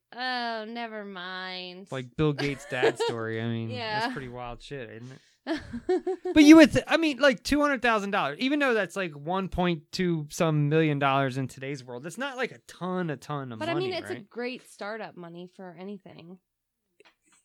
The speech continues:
Speaker 2: Yeah, I mean, now you could start up, like, a coffee bus-, business, I guess. Like, I don't know, you're not starting a ton of stuff up with a million dollars,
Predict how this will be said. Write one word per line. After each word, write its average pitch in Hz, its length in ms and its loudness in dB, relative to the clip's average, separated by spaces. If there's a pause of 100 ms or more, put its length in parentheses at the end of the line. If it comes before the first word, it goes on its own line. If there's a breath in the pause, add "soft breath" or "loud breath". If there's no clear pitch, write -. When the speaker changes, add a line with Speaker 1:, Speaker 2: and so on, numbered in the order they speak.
(680)
Speaker 2:
Yeah, 220 440 2
I 202 60 -2
mean, 202 220 4
now 190 120 4
you 208 120 2
could 175 120 -2
start 175 240 0
up, 180 160 -2
like, 175 200 -4
a 156 80 -6
coffee 151 460 -8
bus-, 127 340 -8
business, 127 440 -8
I 135 120 -4
guess. 123 320 -2
Like, 156 140 -2
I 170 120 0
don't 185 120 -2
know, 151 60 -4
you're 165 140 -4
not 170 200 -4 (120)
starting 170 240 -4
a 147 60 -4
ton 170 200 -2
of 180 80 2
stuff 123 280 -4
up 117 180 -4
with 117 220 -4
a 120 100 -6
million 123 380 -6
dollars, 127 560 -8